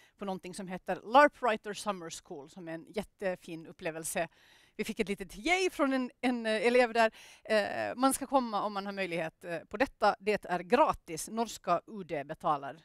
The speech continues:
ehm, på grund av orsaker. Så man behöver kunna ta sig till Vilnius, och sen så kan man gå på denna sommarskola om man har sökt och fått en plats. Eh, då fick vi omedelbart en fråga. Ja. Kan man söka även om man är lite halvt erfaren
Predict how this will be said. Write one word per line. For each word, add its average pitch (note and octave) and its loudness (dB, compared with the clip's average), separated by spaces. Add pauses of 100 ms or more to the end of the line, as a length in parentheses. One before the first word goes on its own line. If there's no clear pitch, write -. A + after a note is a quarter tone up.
(160)
ehm, E3 -6 (720)
på G#3 -12
grund F3 -6
av E3 -12
orsaker. D#3+ -12 (460)
Så A3+ -4
man G#3+ 4
behöver A#3+ 6
kunna C4 4
ta C4 12
sig A#3 6
till G#3 -4
Vilnius, D#4 4
och A#3+ -6
sen A#3 -2
så A#3 -8
kan G#3+ 0
man F#3+ -2
gå G3+ 0
på G3 -12
denna F#3 -4
sommarskola F3 -6
om F3 -12
man D#3+ -8
har D#3+ -6
sökt - -10
och A3 -10
fått - -14
en F#3 -12
plats. - -6 (140)
Eh, C4 -2
då E4+ -4
fick F4+ -6
vi E4 -8
omedelbart C4+ 4
en F#3 -10
fråga. F#3+ -10
Ja. - -8 (760)
Kan D#3 -20
man D3+ -20 (160)
söka - -20 (120)
även D3+ -20
om C#3 -20
man C3+ -20
är C3+ -20
lite - -20
halvt - -20
erfaren G3 -20